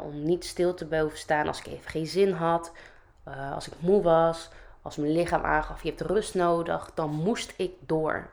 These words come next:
Zo sterk was mijn hoofd ontwikkeld.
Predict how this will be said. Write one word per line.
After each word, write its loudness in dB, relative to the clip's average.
Zo 2
sterk 0
was -6
mijn -6
hoofd -6
ontwikkeld. -10